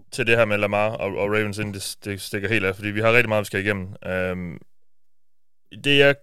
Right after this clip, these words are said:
kan være lidt i tvivl om nu, det er, at, at Lamar er ved at være lidt træt af Ravens. Altså, det, det, jeg vil ikke... Øh, jeg vil ikke, øh, hvad hedder sådan noget, jeg kan godt forstå,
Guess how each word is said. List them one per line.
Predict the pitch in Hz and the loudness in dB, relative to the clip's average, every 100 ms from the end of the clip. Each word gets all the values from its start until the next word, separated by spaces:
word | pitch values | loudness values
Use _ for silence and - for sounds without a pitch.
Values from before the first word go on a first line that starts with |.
| - - | -10 -8
kan | - | -2
være | 113 | 2
lidt | 107 113 | 2 0
i | |
tvivl | 123 117 | 0 0
om | |
nu, | 110 | 0
det | 110 120 | 2 6
er, | 113 | 6
at, | 107 92 | 6 2
at | - 107 | 0 0
Lamar | 104 113 | 0 2
er | 127 | 4
ved | 120 | 6
at | 120 95 98 95 - - - 101 | 6 6 2 0 -4 -12 -12 -4
være | 98 | -2
lidt | 104 107 | -2 0
træt | 110 | 2
af | 107 | 2
Ravens. | 92 98 95 - | 0 -4 -4 -8
Altså, | 98 101 | -8 -6
det, | 104 101 82 | -6 -6 -8
det, | - 50 - - - 50 - | -12 -10 -12 -14 -14 -12 -8
jeg | 90 | -8
vil | 107 | -4
ikke... | 113 127 - 107 | -2 -4 -2 0
Øh, | 101 98 95 92 - - - - - - | 2 2 0 -4 -12 -20 -20 -20 -20 -8
jeg | - | -2
vil | 101 | 2
ikke, | 110 110 110 | 2 4 4
øh, | 101 98 95 82 90 92 - | 6 6 4 2 0 -4 -10
hvad | 95 95 | -10 -2
hedder | 117 101 | 2 2
sådan | 104 | 2
noget, | 104 104 - - - | 2 0 -4 -14 -10
jeg | 107 | -4
kan | |
godt | 110 131 | 4 4
forstå, | 120 - 135 | 4 4 4